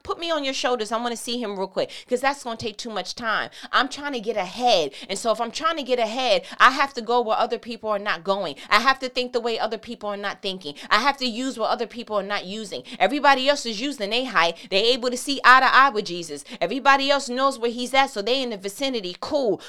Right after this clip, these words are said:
But I'ma have to do something creative because the variables that were given to me doesn't allow me to see and to access Jesus the way that everybody else is accessing him. So I'ma have to go ahead,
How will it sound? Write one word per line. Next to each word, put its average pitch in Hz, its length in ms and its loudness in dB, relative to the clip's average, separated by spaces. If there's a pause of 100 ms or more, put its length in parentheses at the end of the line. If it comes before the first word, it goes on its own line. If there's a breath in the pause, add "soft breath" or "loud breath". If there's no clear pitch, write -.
But 196 140 4
I'ma 277 220 6
have 254 220 2
to 226 100 -8
do 240 120 -6
something 233 360 -8
creative 233 560 2 (160 loud breath)
because 226 240 -4
the 202 80 -4
variables 240 480 0
that 208 160 2
were 202 80 -2
given 247 320 -6
to 240 120 -6
me 190 220 -10 (140 loud breath)
doesn't 233 280 0
allow 220 300 0
me 269 160 -2
to 196 100 0
see 262 520 -4
and 202 220 2
to 233 220 -6
access 240 480 2
Jesus 208 360 -6
the 240 80 -6
way 233 120 0
that 208 160 2
everybody 226 480 2
else 247 200 0
is 202 160 -10
accessing 208 560 0
him. 160 140 -6 (160 loud breath)
So 208 240 4
I'ma 277 220 2
have 269 240 -2
to 208 100 -2
go 240 240 6
ahead, 196 300 4